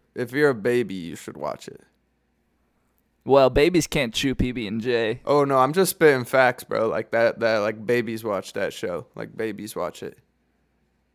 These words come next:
Speaker 1: Like, Teletubbies.
Speaker 2: No,
Speaker 1: Like,
Speaker 2: Teletubbies is
Speaker 1: Teletubbies.
Speaker 2: like, Teletubbies is jelly beans 'cause they're all different colors.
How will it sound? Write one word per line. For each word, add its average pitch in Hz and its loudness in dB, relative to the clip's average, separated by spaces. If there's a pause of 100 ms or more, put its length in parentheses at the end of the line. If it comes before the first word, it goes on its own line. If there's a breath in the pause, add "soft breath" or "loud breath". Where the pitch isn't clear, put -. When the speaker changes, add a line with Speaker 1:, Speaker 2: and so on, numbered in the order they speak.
(160)
Speaker 1:
Like, 113 -4
Teletubbies. 113 -2 (340)
Speaker 2:
No, 123 -6
Speaker 1:
Like, - -8
Speaker 2:
Teletubbies 123 0
is 117 -2
Speaker 1:
Teletubbies. - -2
Speaker 2:
like, 113 -2 (120)
Teletubbies 135 0
is 120 -6
jelly 117 -4
beans 110 -8 (680)
'cause 123 -8
they're 113 -2
all 110 2
different 117 -6
colors. 113 -6